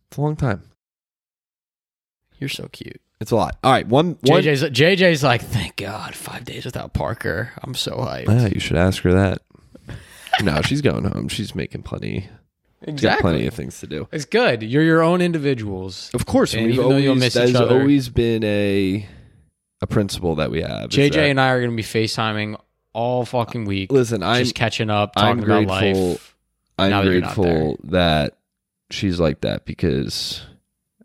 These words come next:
Speaker 1: I know some horror stories where people are not allowed to do those certain things, and I'm appreciative
Speaker 2: Shout
Speaker 1: of
Speaker 2: out
Speaker 1: that.
Speaker 2: J J. You the O G. We love you.
Speaker 1: So one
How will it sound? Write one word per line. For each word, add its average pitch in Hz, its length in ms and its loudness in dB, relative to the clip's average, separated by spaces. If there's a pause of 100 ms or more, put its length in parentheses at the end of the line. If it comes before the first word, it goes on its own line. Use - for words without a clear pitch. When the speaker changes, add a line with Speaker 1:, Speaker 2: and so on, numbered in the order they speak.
Speaker 1:
I 82 80 2
know 80 560 2
some 85 300 -2
horror 80 260 4
stories 73 580 -2
where 76 360 2
people 78 340 -2
are 71 240 -2
not 80 220 2
allowed 53 340 -4
to - 100 -8
do - 300 -10
those - 160 -6
certain - 280 -6
things, - 460 -10
and - 200 -8 (200)
I'm - 80 -2
appreciative - 520 0
Speaker 2:
Shout 101 140 2
Speaker 1:
of 101 40 2
Speaker 2:
out 101 60 0
Speaker 1:
that. 113 60 2
Speaker 2:
J 104 100 4
J. 95 320 0 (340)
You 110 140 -2
the 98 100 2
O 101 140 2
G. 101 240 -4
We 98 120 -2
love 101 220 2
you. 90 220 -4 (340)
Speaker 1:
So 139 480 4 (280)
one 139 460 0